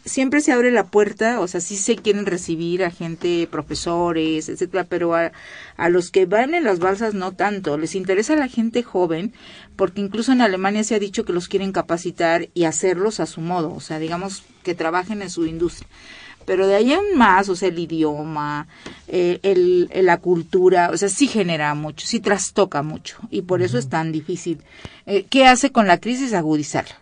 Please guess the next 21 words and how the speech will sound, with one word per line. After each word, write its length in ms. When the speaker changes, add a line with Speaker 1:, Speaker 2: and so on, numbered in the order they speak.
Speaker 1:
O 40
sea, 140
la, 100
no 280
se 120
ha 40
salido 380
de 120
la 120
crisis 320
de 60
dos 120
mil 220
ocho, 320
y 220
este 260
problema 520
que, 380
como 220
decía 260
yo, 300